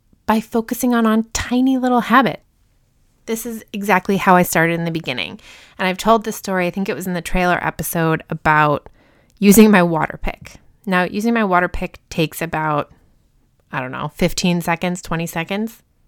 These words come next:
If you're a dentist, you're probably thinking that's not enough time. <laughs> So don't at me. But using that water pick really took almost no time.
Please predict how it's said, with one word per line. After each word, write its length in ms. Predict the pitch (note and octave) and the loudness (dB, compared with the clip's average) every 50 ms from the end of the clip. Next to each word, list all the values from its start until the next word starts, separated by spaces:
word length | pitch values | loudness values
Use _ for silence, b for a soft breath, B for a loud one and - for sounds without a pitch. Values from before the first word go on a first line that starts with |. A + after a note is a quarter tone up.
| _ _ _ _ _ _ _ _ _ _ _ - | _ _ _ _ _ _ _ _ _ _ _ -14
If 140 | F3+ D#3+ - | -14 -10 -6
you're 140 | F3+ E3+ E3 | -4 -2 0
a 40 | E3 | 0
dentist, 420 | E3 D#3 E3 D#3+ F#3 F3 - - | 2 0 0 0 0 -2 -2 -2
you're 80 | F3+ F3 | -4 -2
probably 280 | - E3+ E3 F3 F3 | 0 0 0 0 0
thinking 280 | D#3+ - E3+ E3 E3 E3 | 0 -2 -2 -2 -2 -2
that's 220 | E3 D#3 D#3+ - | -4 -4 -2 2
not 200 | G3+ F#3+ F3+ F3 | 4 6 6 6
enough 220 | F#3 F#3+ F#3+ F#3+ - | 6 4 2 2 2
time. 420 | - F3 - F#3+ F#3 G3 - C#4 - | 2 4 6 6 6 6 4 4 2
<laughs> 40 | - - - C#4 - - - B B B B B | 2 -2 -10 -14 -14 -14 -12 B B B B B
So 180 | - - F4 | -2 -2 0
don't 300 | C4 G#3 G#3 G3 A3+ A#3+ | 2 2 4 4 4 4
at 220 | - G3 F#3 F#3+ G3+ | 4 2 0 0 2
me. 200 | A3+ B3 C#4 C#4 B B B B B B B _ | 2 0 0 -2 B B B B B B B _
But 280 | - A#3 G#3+ G#3 - _ _ _ _ _ _ _ _ _ _ _ _ _ _ _ _ _ - | 2 2 2 2 -2 _ _ _ _ _ _ _ _ _ _ _ _ _ _ _ _ _ 2
using 500 | A3+ G#3 G#3 A#3 B3+ C4 C#4 C4+ B3+ B3 | 4 8 10 10 10 10 8 6 4 4
that 200 | A#3 G#3+ - _ _ _ _ _ _ - | 2 0 -2 _ _ _ _ _ _ -6
water 320 | G#3 G#3+ G3+ G3+ A3+ A#3 | -2 2 2 2 2 0
pick 460 | A#3 - - A#3+ B3+ C4 - - - _ _ _ _ _ _ _ _ _ _ _ - | -4 -2 -2 -2 -2 -2 -6 -12 -20 _ _ _ _ _ _ _ _ _ _ _ -4
really 320 | G#3+ G#3 B3 C4 C#4 B3 | 0 2 4 4 4 4
took 240 | - - A#3 A3 - | 6 6 6 6 6
almost 320 | - G3+ A#3+ C#4 C4 - - | 6 6 8 6 6 6 6
no 140 | A3 G#3+ G#3 | 4 4 4
time. 500 | - - F#3+ F#3 E3 - - - G#3 | 4 0 -2 0 -2 -2 -4 -6 -14